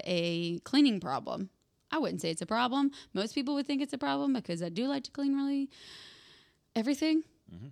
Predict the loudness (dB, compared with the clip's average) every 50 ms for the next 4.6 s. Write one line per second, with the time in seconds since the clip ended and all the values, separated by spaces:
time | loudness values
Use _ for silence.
0 | -12 _ 2 4 4 6 4 4 2 0 -2 _ _ _ _ _ _ _ _ _
1 | -4 0 0 0 0 0 0 0 0 0 0 -4 _ _ _ _ _ _ _ _
2 | -4 0 2 2 4 4 2 0 -2 -4 _ _ _ _ _ _ _ _ -20 _
3 | _ _ _ _ -6 -6 -6 -6 _ _ _ _ _ -6 -4 -2 -2 0 -2 -4
4 | -2 -2 -2 -2 -2 -4 -4 -6 -8 -10 -10